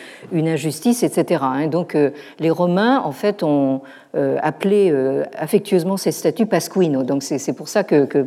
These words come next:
euh, Huc parle de, de pasquinade, hein. Alors, euh, il continue sur la, la fiche chinoise, elle est placardée dans toutes les rues et surtout aux portes du tribunal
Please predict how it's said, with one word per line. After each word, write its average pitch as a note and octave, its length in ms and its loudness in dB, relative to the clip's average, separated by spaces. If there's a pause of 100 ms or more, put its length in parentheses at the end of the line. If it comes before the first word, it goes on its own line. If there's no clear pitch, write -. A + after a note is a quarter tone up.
euh, D3 380 -6 (160)
Huc A#3+ 320 2
parle F#3+ 220 0
de, D3 140 4
de C#3 120 0
pasquinade, D3 680 0 (220)
hein. - 100 -10 (560)
Alors, F#3+ 240 0 (360)
euh, F#3+ 80 4
il F3+ 120 0
continue C#4 420 2
sur C4 180 0
la, E3+ 160 2
la E3 120 0
fiche C#4 260 -2
chinoise, C4 400 2
elle G3+ 100 2
est G3 60 2
placardée C#4+ 500 0
dans G3 140 0
toutes D4+ 180 -2
les G#3 160 2
rues A3 240 2 (680)
et D#4+ 120 4
surtout E4 440 2 (120)
aux G#3 100 4
portes - 320 0
du F3 160 2
tribunal G3+ 640 0